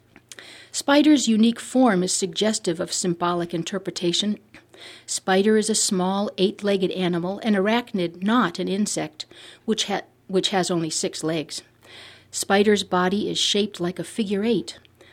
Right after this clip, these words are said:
the thorax fitted with eight legs and the abdomen containing the spinnerets that make the web silk. The figure eight shaped body suggests the infinity symbol,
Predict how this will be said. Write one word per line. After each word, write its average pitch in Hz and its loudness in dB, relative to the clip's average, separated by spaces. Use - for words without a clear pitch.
the 196 -2
thorax 220 -2
fitted 233 0
with 190 0
eight 202 0
legs 208 -2
and 208 0
the 208 -4
abdomen 208 0
containing 277 6
the 220 -4
spinnerets 262 0
that - -6
make 196 0
the 208 -2
web 185 0
silk. - -6
The 190 -4
figure 202 2
eight 208 0
shaped - -2
body 202 2
suggests - -4
the 220 -6
infinity 220 2
symbol, 180 -2